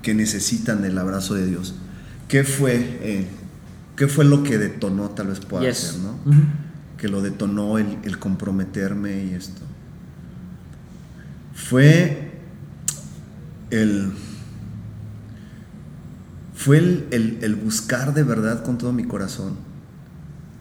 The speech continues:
Speaker 1: reflejar el amor de Dios o decirle: "Señor, yo quiero,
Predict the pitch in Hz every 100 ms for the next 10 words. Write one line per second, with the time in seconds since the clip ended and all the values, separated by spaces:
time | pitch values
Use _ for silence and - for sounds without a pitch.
0 | - 95 - 95 - 98 101 95 92 95
1 | 95 92 92 95 95 98 90 95 92 90
2 | 101 107 120 117 - 117 120 120